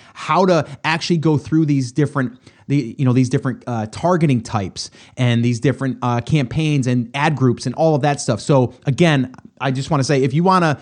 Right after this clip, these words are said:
if you wanna check that stuff out, head over to the amazing seller dot com forward slash P P C. It'll be more visual there. You can actually see these different match types and kind of, like, the funnel as it's being kind of, like,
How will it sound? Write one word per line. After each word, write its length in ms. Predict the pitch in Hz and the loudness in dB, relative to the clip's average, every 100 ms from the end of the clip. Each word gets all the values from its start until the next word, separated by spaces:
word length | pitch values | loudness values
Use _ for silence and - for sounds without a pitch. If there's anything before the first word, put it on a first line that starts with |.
| - _ | -10 _
if 100 | 135 | -2
you 80 | 151 | 2
wanna 340 | 165 160 139 - | 4 4 2 -2
check 320 | - 190 180 | -2 -2 0
that 160 | 160 - | -2 -2
stuff 260 | - 135 | -2 -2
out, 180 | 139 127 | 0 0
head 200 | 113 151 | 0 0
over 100 | 165 | 0
to 140 | 156 143 | -2 0
the 80 | |
amazing 320 | 135 131 135 127 | 0 0 -2 -2
seller 320 | 143 131 123 | -2 0 0
dot 180 | 117 113 | -2 -4
com 300 | 131 127 120 | -2 -2 -4
forward 320 | 156 160 147 | -2 -2 -2
slash 260 | 139 123 - - | 0 -2 -4 -12
P 180 | - 160 | -4 -4
P 180 | 151 143 | 0 -2
C. 380 | - 151 147 156 - - | 0 2 2 0 -6 -2
It'll 140 | 151 | 2
be 120 | 190 | 4
more 200 | 190 160 | 4 4
visual 480 | 127 143 147 123 104 | 4 4 4 2 -2
there. 320 | 95 - - - - | -4 -8 -10 -16 -6
You 100 | 139 | -2
can 100 | 131 | 0
actually 300 | 156 151 165 | 0 0 0
see 340 | 139 - 170 165 | 0 0 2 2
these 180 | 151 131 | 0 0
different 280 | 139 131 | -2 -2
match 280 | 127 135 - | -2 -4 -4
types 300 | - 135 127 - - 139 | 0 0 0 -8 -8 -4
and 100 | 135 | -2
kind 220 | 131 139 | -2 0
of, 80 | 131 | 0
like, 160 | 131 | 0
the 80 | 127 | -2
funnel 460 | - 143 135 127 120 | -2 0 0 0 -2
as 300 | 123 135 120 | -4 -2 0
it's 240 | 123 - | -2 -4
being 320 | - 139 131 | -2 0 0
kind 240 | 127 131 127 | -2 -4 -2
of, 140 | 113 | -2
like, 320 | 117 117 - | -4 -4 -6